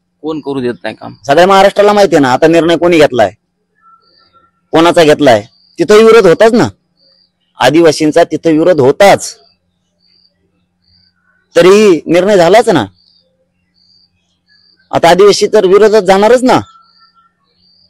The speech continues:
Speaker 2: मग इथं मराठ्यांचा निर्णय घेताना कसं काय विचार केला जातो विरोधाचा?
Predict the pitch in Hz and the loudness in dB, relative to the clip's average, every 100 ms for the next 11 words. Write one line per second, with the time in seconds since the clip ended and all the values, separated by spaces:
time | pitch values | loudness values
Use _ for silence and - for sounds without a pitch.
0 | _ _ _ _ _ _ _ _ 135 143 | _ _ _ _ _ _ _ _ -2 0
1 | 185 190 190 196 196 208 208 220 220 208 | 0 0 0 2 0 0 0 0 0 0
2 | 180 226 247 - 233 233 220 196 185 170 | 0 -2 -2 -2 -4 -2 -2 0 -2 -2
3 | 156 147 120 107 | 0 0 0 -2